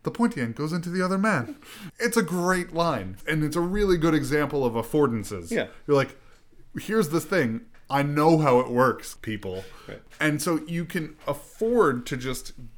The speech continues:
Speaker 1: give the player a sword because they know what swords do.
Speaker 2: Right. So if you're playing The Legend of Zelda and you don't get the sword, it's a game about running away from things and not
Speaker 1: <laughs>
Speaker 2: dying.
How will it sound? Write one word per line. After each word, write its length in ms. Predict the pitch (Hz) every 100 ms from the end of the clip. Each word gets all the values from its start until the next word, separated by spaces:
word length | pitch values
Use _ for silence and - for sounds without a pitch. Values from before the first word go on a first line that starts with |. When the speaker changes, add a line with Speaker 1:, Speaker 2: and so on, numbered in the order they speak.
| -
Speaker 1:
give 580 | - 175 175 160 156 -
the 180 | 131 131
player 540 | - 151 147 135 127
a 100 | 113
sword 720 | - - 185 185 95 80 85 120 _ _ _ -
because 680 | 135 - 160 143 135 131 - _ _ _ _
they 140 | 147
know 320 | 147 151 165 190
what 360 | 165 151 -
swords 560 | - - 165 170 147 113
do. 420 | 101 87 76 - - _ _
Speaker 2:
Right. 140 | 117 - - _
So 200 | 170 165
if 140 | 165
you're 100 | 156
playing 280 | 151 175 156
The 60 | 127
Legend 300 | 123 117 107
of 80 | 104
Zelda 220 | 113 95
and 80 | 95
you 80 | 98
don't 320 | 113 139 147
get 140 | 107
the 60 | 92
sword, 400 | - 85 78 92
it's 160 | 110 -
a 20 | 107
game 180 | 104 101
about 420 | 95 92 95 107
running 280 | 113 110 104
away 200 | 107 113
from 200 | 120 110
things 240 | 107 113
and 140 | 240 233
not 120 | 226
Speaker 1:
<laughs> 0 |
Speaker 2:
dying. 480 | 135 135 107 104